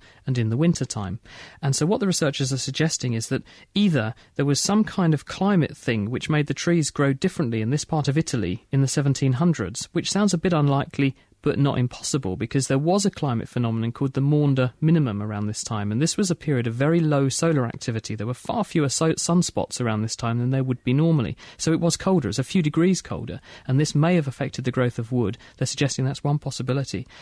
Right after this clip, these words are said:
But another researcher, who is called Joseph Nojvari, he's Emeritus Professor at Texas A and M University in, in America. He had a paper in Nature a few years back where he had analysed the wood from Stradivarius violins,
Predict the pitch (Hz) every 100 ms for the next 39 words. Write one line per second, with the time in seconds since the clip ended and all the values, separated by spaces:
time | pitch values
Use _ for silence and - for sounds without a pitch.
0 | - - 135 147 196 160 - 117 - 107
1 | 117 123 131 131 - 127 - 131 123 135
2 | 131 127 139 127 135 147 151 107 107 135
3 | 131 131 131 - - - 135 123 - 113
4 | - 135 131 - 123 123 147 135 110 110
5 | 110 - 117 - - 135 127 123 123 147
6 | 135 117 - - - - 185 196 196 165
7 | 143 139 135 143 175 - 113 - 131 143
8 | 151 - 113 120 127 120 190 151 165 170
9 | 147 131 127 - 123 180 202 - 120 113
10 | 127 120 113 110 104 - 110 104 104 110